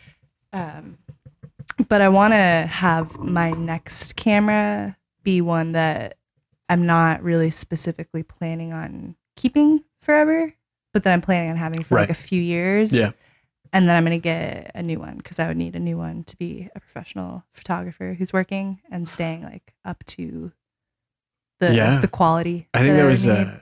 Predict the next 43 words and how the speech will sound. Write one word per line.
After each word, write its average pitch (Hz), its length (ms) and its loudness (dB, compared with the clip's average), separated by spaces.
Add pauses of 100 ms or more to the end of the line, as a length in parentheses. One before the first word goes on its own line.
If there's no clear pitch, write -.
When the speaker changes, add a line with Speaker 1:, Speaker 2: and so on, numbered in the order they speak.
Speaker 2:
there's 117 200 4
a 117 40 6
little 117 360 6
review 117 500 2
of 117 220 4
the 110 140 0
guy 110 240 2
who 110 140 2
was 107 140 2
Obama's 107 920 0
photographer, 139 720 0
like, 117 140 2
the - 60 -8
pres-, 110 260 2
there's 233 180 4
a 113 60 4
Speaker 1:
Oh, 117 40 4
Speaker 2:
White 131 160 4
Speaker 1:
yeah. 139 120 4
Speaker 2:
House, - 120 2
there's 117 180 2
White 147 140 2
House 151 180 -2
photographers 151 640 2
that 139 120 2
are 135 80 4
there 139 400 4
and 123 100 -2
around 123 320 0
all 131 100 2
the 123 60 4
time 123 360 0
doing 104 240 -4
that 107 320 -4
as 127 120 -4
staff 127 460 -2
at 113 100 6
Speaker 1:
Mm-hmm. 208 120 6
Speaker 2:
different, 113 400 0
different 113 260 -4
levels 107 300 -2
of 107 80 -10
strata. 110 400 0